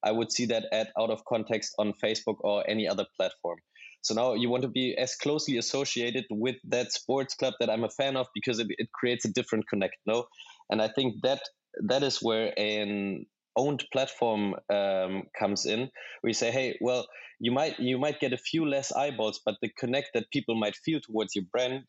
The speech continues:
is a different one if, if it happens in this ecosystem instead of just, um, underneath the post, but on a, yeah, more general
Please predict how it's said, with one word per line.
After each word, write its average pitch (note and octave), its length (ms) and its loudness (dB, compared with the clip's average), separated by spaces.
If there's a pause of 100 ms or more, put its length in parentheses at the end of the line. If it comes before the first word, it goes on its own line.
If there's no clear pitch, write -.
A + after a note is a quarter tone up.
(120)
is G#2+ 140 2
a G2+ 160 0
different C3+ 440 2
one A2 260 2 (280)
if, - 160 0
if A2+ 320 0
it A#2+ 140 0
happens C3+ 460 0
in D3+ 240 2
this - 420 -2 (120)
ecosystem B2 840 0
instead A#2+ 320 0
of A#2+ 160 0
just, - 380 -2
um, G#2 400 0 (320)
underneath B2+ 500 2
the A2+ 180 0
post, C3 440 0
but A#2+ 260 2
on A2+ 320 0
a, A2 400 0
yeah, A2 220 0
more A2 240 0
general B2+ 360 0